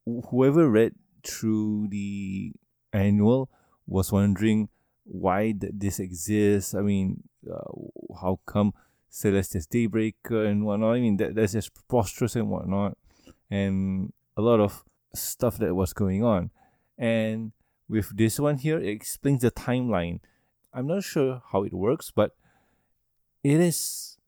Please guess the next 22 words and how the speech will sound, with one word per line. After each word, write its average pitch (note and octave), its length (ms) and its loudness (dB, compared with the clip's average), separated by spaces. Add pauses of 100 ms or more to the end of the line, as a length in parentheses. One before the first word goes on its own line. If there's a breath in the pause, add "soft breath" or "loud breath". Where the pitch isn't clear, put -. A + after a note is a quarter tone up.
(180)
a G2+ 60 -4
lot A2 160 0
of C#3 100 -2
fun E3+ 380 -4
to C3+ 460 -6
see C#3 220 -6
an C3 80 -4
alternate B2+ 420 -2 (340)
history G2+ 720 -4 (480)
going G2 240 -2
on. F2 240 -4 (1080 soft breath)
Ares A#3+ 460 -2
here A3+ 260 -2
feels E3 720 -2
a C3 80 -6
bit, C#3 240 0 (640)
mm, C3 640 -8
how C#3 100 -4
do A2+ 60 0
I G2 40 -2
put - 180 -10
this? F#2 260 -10